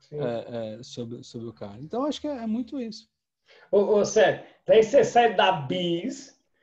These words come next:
Speaker 1: e
Speaker 2: Sim.
Speaker 1: vai pra Época, é isso?
Speaker 2: Eu fui pra Época. Eu fui levado pra lá pelo Maurício Sticer.
Speaker 1: Tá.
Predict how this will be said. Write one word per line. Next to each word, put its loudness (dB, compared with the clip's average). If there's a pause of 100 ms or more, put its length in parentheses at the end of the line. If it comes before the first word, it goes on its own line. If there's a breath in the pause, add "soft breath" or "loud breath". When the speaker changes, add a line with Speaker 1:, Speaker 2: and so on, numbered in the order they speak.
(240)
Speaker 1:
e 2
Speaker 2:
Sim. 4
Speaker 1:
vai 6
pra 4
Época, 2
é 4
isso? -6 (380)
Speaker 2:
Eu -10
fui -14
pra -2
Época. -8 (100)
Eu -16
fui -12
levado -2
pra -4
lá -4
pelo -12
Maurício -12
Sticer. -8 (680)
Speaker 1:
Tá. -8